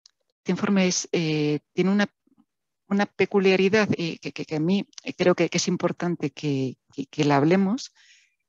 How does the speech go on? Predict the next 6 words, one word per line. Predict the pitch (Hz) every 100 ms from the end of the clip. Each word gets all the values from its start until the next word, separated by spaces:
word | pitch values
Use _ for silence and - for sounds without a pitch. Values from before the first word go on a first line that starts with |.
| _
Eh, | 175 170 151 151 147 147 -
es | - 170
el | 196 180
tercer | 160 - 185
año | 190 196 175
consecutivo | - 156 - 143 156 - 185 160 156